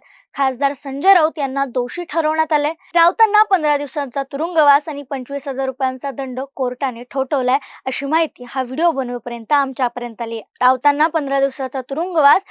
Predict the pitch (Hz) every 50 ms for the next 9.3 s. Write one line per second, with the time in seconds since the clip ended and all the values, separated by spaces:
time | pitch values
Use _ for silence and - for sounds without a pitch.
0 | - - - - 320 330 381 330 - 359 320 311 381 415 466 415 453 415 359 381
1 | 381 381 370 - 370 359 262 311 285 285 294 302 302 - 277 262 262 - 269 262
2 | 254 254 269 - - 262 262 233 339 359 330 277 240 - - 277 277 262 254 -
3 | - - - - _ _ - - - 370 370 381 370 480 494 466 427 392 - 370
4 | 349 349 349 370 381 370 349 294 277 262 262 277 294 320 330 - 302 - - 254
5 | 285 294 294 269 247 247 269 277 277 262 247 233 226 - _ - 226 233 269 285
6 | 320 - 339 330 320 320 302 294 311 330 320 _ - - _ _ - - - 349
7 | - - - 453 466 480 415 403 392 370 - 311 294 277 262 277 254 - 302 -
8 | - 269 254 - 262 254 262 262 277 254 277 285 285 294 269 240 220 - - 277
9 | 233 277 294 285 302 311